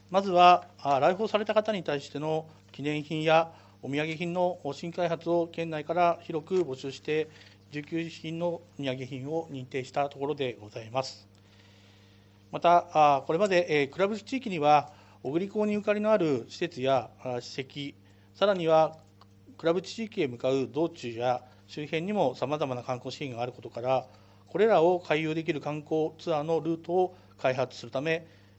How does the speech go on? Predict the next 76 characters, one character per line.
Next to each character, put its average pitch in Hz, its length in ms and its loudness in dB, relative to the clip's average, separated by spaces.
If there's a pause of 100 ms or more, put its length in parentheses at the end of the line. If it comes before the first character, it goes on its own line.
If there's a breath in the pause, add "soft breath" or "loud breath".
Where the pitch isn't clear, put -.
旅 135 120 -2
行 147 220 -8
業 147 180 -2
者 131 160 -4
や 147 260 6 (420 loud breath)
有-、 165 180 -4 (160)
有 190 140 -2
識 - 180 -6
者 170 140 2
を 131 40 0
招 123 220 -4
い 120 40 -8
た 113 240 -6 (160)
モ 135 140 -6
ニ 160 60 -6
タ 180 140 0
ー - 20 2
ツ 214 160 -2
ア 202 60 4
ー - 20 2
を 220 200 2
実 123 280 -10
施 120 60 -14
し - 60 -14
て - 200 -2 (120)
ま 113 120 -4
い 113 40 -10
り 117 60 -12
ま 131 120 -4
し - 80 -14
た。 - 120 -6 (920 soft breath)
え 135 80 -6
ー、 - 20 -12
さ 208 140 0
ら 202 80 0
に、 196 140 -2
え - 20 0
ー、 170 260 -4
県 202 180 -4
外 196 160 2
で 170 80 -2
の 185 100 -2
イ 143 60 -2
ベ 135 120 -4
ン 135 60 -10
ト 143 140 -2
を 143 340 -4
会-、 143 260 -4 (320)
県 214 140 -4
内、 180 160 0 (220)
県 233 220 0
外 208 180 6
で 190 120 -2
の 127 180 0
イ 127 60 -6
ベ 135 100 0
ン 135 60 -6
ト 147 80 -6
会 165 220 2
場 135 120 -2
に 135 120 -8
て、 151 300 2 (420 loud breath)
小 123 100 -8
栗、 143 440 -6
上 139 360 -4
野 131 120 -2
介 147 400 -2
ゆ 123 60 -8
か 135 120 -2
り 131 60 -2
の 127 140 -4
地、 139 180 -6
高 135 200 -4
崎 175 200 -6
市 - 200 -10 (360)
を 170 120 0